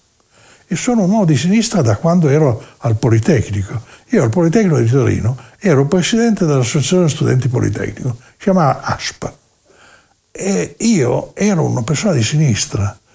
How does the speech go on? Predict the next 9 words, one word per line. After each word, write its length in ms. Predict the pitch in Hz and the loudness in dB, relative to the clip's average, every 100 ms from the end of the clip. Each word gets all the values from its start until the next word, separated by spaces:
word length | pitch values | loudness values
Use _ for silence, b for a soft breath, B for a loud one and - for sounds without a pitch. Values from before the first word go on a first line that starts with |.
| b | b
da 200 | - 165 | -2 2
allora 480 | 202 214 277 269 233 | 2 2 2 2 0
e 40 | |
lo 100 | 139 | 0
sono 260 | 113 175 143 | 0 0 0
rimasto 380 | 151 180 - 151 | 0 -2 -2 -2
oggi. 400 | 147 101 95 95 - _ _ - B B B B - | 0 -2 -4 -6 -10 _ _ -20 B B B B -4
Per 180 | 269 220 | -2 0
cui 580 | 185 127 117 127 - | 0 2 0 -2 -12